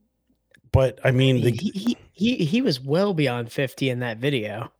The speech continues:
Speaker 2: that we <laughs> saw of
Speaker 1: You
Speaker 2: him
Speaker 1: would think.
Speaker 2: screaming.
Speaker 1: Um, and I don't know, like, y-, y-, he might not be the goat. I mean, I guess there's debates about who, he's sixty-one years old.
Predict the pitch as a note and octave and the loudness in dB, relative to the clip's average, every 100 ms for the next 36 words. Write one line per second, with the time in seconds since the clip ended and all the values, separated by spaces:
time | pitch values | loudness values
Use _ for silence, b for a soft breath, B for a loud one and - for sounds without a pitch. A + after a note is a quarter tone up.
0 | b b b - B2+ C3 - - C#3+ D3+ | b b b -4 -2 -2 -2 0 0 0
1 | D3+ C3+ B2 C3+ B2+ - C3+ A#2 D3+ C3 | -2 0 4 6 4 4 4 4 2 -2
2 | G2+ - B B B - C#3 C3 A#2+ A2 | -6 -16 B B B 0 2 4 2 2
3 | G2+ - _ _ _ _ _ _ _ - | -2 -6 _ _ _ _ _ _ _ -20
4 | _ - C#3+ D3 C#3+ C#3 _ _ _ _ | _ 0 4 4 4 0 _ _ _ _
5 | _ - b b b b b C#3+ D#3 C#3 | _ -20 b b b b b 2 2 4
6 | A2 G2 C#3 B2+ C#3 - - - - - | 0 2 2 2 0 -8 -18 -12 -12 -12
7 | C#3+ - C3 B2+ - _ B2+ F#3+ F#3+ F#3 | -16 -12 -10 -10 -14 _ 0 4 4 4
8 | F3+ F3 C3 D3+ E3+ F3 E3 C#3 _ _ | 4 0 2 2 4 4 2 -2 _ _
9 | G2+ C3+ B2 B2+ C3 D#3 _ _ _ _ | -4 -2 2 4 4 2 _ _ _ _
10 | - C3 B2+ B2 A#2 B2 C3 - C#3 B2 | 0 2 4 4 4 4 2 4 4 4
11 | G#2+ G2+ E2 G2+ A#2+ - - - - _ | 2 0 0 0 0 -2 -2 -2 -4 _
12 | _ _ _ - A2+ G#2+ F#2+ F#2+ A2 A#2+ | _ _ _ -8 0 0 0 0 2 2
13 | A#2 C3+ - - E3+ A2 G2+ G2 D#2 E2 | 2 -2 -2 -4 -2 0 2 0 -2 -4
14 | E2+ E2 | -4 -6